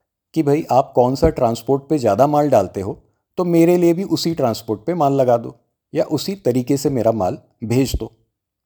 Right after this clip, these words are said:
तो यहाँ क्या हुआ कि उसने अपने दिमाग का इस्तेमाल नहीं किया कि रिसर्च करूँ, बहुत ज़्यादा जाके पता करूँ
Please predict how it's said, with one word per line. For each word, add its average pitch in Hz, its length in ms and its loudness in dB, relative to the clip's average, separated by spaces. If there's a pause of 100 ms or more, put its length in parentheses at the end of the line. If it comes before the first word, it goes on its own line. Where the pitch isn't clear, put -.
(560)
तो 156 60 4
यहाँ 160 300 4
क्या 175 160 4
हुआ 156 240 2 (340)
कि 175 60 -2
उसने 170 220 -2
अपने 190 240 -4
दिमाग 135 380 0
का 170 80 4
इस्तेमाल 131 480 0
नहीं 104 240 -4
किया - 240 -16 (1400)
कि 131 100 4
रिसर्च 120 420 2
करूँ, 107 380 -4 (640)
बहुत 117 280 2
ज़्यादा 117 260 2
जाके 117 260 0
पता 113 280 0
करूँ 104 380 -4